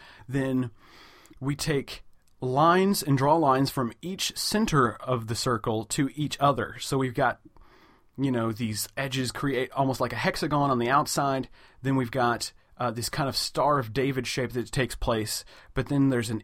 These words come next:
inner Star of David that happens, um, and there are lines connecting all over the place, and you have this really, really cool looking shape. And you think, "What is, who is Metatron? What is, why is it his cube,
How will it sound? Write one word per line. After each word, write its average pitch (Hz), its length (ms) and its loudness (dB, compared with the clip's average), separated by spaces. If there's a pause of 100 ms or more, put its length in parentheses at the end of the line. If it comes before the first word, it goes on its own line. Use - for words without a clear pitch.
inner 156 480 2 (100)
Star 127 320 0
of 117 120 -4
David 117 340 0
that 110 120 -4
happens, 107 600 -4 (420)
um, 117 360 -2
and 131 120 2
there 127 120 2
are 117 60 4
lines 139 440 4
connecting 127 460 0
all 127 160 2
over 120 140 -2
the 113 80 -6
place, 113 440 -2
and 131 120 2
you 123 80 0
have 139 260 0
this 123 240 0
really, 143 640 2 (340)
really 160 400 2
cool 127 520 2
looking 127 280 -2
shape. 107 400 -4 (500)
And 120 140 -4
you 123 80 -4
think, 117 380 -6 (600)
"What 139 280 0
is, 143 140 0
who 185 180 0
is 160 160 4
Metatron? 127 580 2
What 127 140 2
is, 127 120 0
why 120 220 4
is 143 140 0
it 107 80 -4
his 127 240 0
cube, 120 480 2